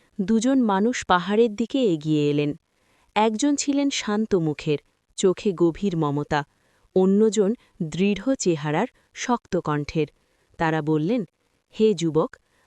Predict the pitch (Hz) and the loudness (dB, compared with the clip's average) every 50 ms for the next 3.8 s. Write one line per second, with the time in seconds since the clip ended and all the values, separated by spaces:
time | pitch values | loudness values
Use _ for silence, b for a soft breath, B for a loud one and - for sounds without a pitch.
0 | _ _ - 185 190 196 220 220 254 247 247 226 - - 269 220 170 175 170 156 | _ _ -2 0 2 2 2 2 2 0 0 -2 -2 -4 -4 -2 -2 -2 -2 -2
1 | 139 - 196 247 294 320 240 - _ _ _ _ _ _ _ _ _ _ _ - | 0 2 2 2 2 0 -2 -4 _ _ _ _ _ _ _ _ _ _ _ 0
2 | 202 220 226 208 208 277 277 285 302 302 269 208 180 170 - 240 247 220 175 - | 2 2 2 2 2 2 4 4 2 2 2 0 0 -2 -2 0 0 0 0 0
3 | 160 151 - 160 151 156 151 139 156 151 151 151 160 156 151 | -2 -2 0 0 0 2 2 2 0 0 2 0 0 -2 -4